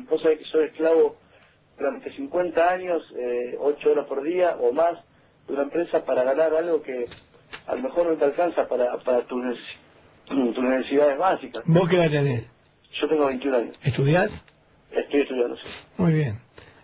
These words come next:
Speaker 1: Pero,
Speaker 2: Bueno.
Speaker 1: o sea, vo-, voy, voy a eso. Y también déjame decirte algo,
Speaker 2: Sí.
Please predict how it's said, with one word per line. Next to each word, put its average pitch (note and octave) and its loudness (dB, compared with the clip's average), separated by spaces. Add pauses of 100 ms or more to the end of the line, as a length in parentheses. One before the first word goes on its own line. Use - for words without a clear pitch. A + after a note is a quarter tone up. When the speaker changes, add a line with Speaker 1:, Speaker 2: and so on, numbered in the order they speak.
(100)
Speaker 1:
Pero, - 2
Speaker 2:
Bueno. F#3+ 4
Speaker 1:
o B2 0
sea, C#3+ 0
vo-, D3 2
voy, D#3+ 2
voy D#3+ 0
a D#3 6
eso. - -4
Y C#3+ -10
también F3 -6
déjame E3+ -4
decirte D#3+ -4
algo, D#3+ 2
Speaker 2:
Sí. C3+ 2